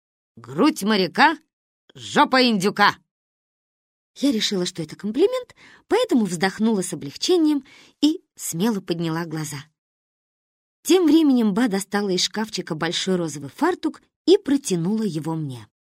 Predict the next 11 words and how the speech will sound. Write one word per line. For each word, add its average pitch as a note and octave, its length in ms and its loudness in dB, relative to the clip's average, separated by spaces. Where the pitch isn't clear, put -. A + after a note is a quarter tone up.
"Это C4 340 2
мой C4 240 6
фартук. D3+ 600 -8
Надень D#3 440 0
его. G3+ 340 0
Ничего D#3+ 400 -2
страшного, G#3 680 -2
что - 220 -2
он G#3+ 120 2
тебе G#3+ 240 2
велик. G#3+ 420 0